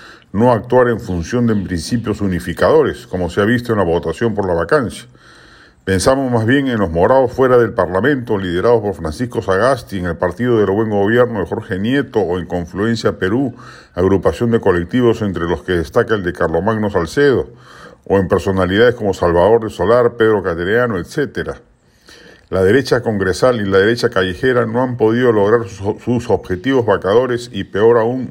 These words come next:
no han logrado movilizar conciencias democráticas a favor de ello, a pesar de que las encuestas reflejan que hay un ánimo ciudadano mayoritario favorable a esa postura.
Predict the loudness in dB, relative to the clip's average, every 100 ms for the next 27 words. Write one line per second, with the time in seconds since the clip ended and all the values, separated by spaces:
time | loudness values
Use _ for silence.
0 | -2 0 0 2 4 4 4 0 -2 -2
1 | -2 0 0 0 -6 -4 -4 -2 -2 -2
2 | -6 -2 0 0 -4 -2 -2 -2 -20 -20
3 | -12 -6 2 4 4 0 -2 0 -2 -4
4 | -8 -20 -20 _ -4 2 2 4 2 0
5 | 0 0 0 -4 -4 -4 -2 -4 -6 -2
6 | -2 0 -2 0 -2 -2 -2 -2 -2 -4
7 | -4 0 2 2 0 -2 0 -2 -2 -2
8 | 0 0 0 0 2 2 2 0 -2 -6
9 | -8 -8 -8 -8 -6 -8